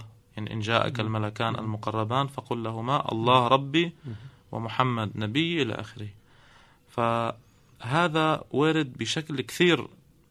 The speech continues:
Speaker 1: في حث عليه. آه، وهاي المسألة، آه، بدها الواحد يتعامل مع الحياة ال-، الآخرة كواقع بيعيشه. يمكن، آه، البعض قد، آه، يقول إنه،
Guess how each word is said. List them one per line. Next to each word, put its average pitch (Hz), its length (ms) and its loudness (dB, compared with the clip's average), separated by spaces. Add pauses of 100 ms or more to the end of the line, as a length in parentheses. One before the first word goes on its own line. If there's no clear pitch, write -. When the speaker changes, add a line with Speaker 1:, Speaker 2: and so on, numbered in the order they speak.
(300)
Speaker 1:
في 113 160 -4
حث - 320 -2
عليه. 101 340 -6 (1040)
آه، 104 340 -10
وهاي 117 220 0
المسألة، 135 640 0 (540)
آه، 104 80 -4
بدها 104 240 -4
الواحد 127 260 0
يتعامل 110 500 2
مع 98 380 -8
الحياة 117 480 -4
ال-، 98 600 -6
الآخرة 139 680 -2 (440)
كواقع 120 500 6
بيعيشه. 107 500 -6 (240)
يمكن، 113 420 -6 (580)
آه، 110 100 -4
البعض 123 360 2
قد، 98 380 -6
آه، 104 260 -6
يقول 120 360 0
إنه، 107 480 -2